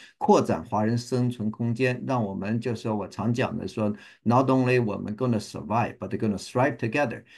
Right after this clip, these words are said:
所以我这里呢，想强调一下，就是 Harris 在他接受这个提名的当中的讲的那个 core value，这个 core value 就是说英文叫 freedom、compassion、dignity、fairness and endless possibility。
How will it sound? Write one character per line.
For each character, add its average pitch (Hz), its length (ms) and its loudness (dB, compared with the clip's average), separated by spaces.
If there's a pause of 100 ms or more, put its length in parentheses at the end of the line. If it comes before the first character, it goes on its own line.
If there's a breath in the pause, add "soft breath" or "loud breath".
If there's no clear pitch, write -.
(140 loud breath)
所 160 140 2
以 165 40 6
我 131 120 4
这 196 200 2
里 117 160 0
呢， 110 140 -2
想 101 220 -6
强 110 320 -4
调 143 160 2
一 131 80 2
下， 127 160 0
就 113 140 -2
是 113 100 -6
Harris 120 500 -2
在 110 160 -2
他 123 220 -4
接 143 300 -2
受 117 340 -2
这 95 220 -4
个 95 200 -6
提 120 260 -2
名 113 240 2
的 117 100 2
当 117 240 -2
中 117 180 -2
的 101 140 0
讲 - 320 -10
的 98 340 -4
那 113 120 0
个 98 100 -4
core 165 340 2
value， 160 360 -2 (400 loud breath)
这 180 120 2
个 135 80 0
core 196 320 4
value 131 160 2
就 113 160 -2
是 104 200 -2
说 110 240 -2
英 139 200 -2
文 120 160 2
叫 120 160 0
freedom、 156 460 -2 (100)
compassion、 123 720 -2
dignity、 92 560 0
fairness 135 600 0 (320 loud breath)
and 110 300 0
endless 143 440 0
possibility。 - 840 -4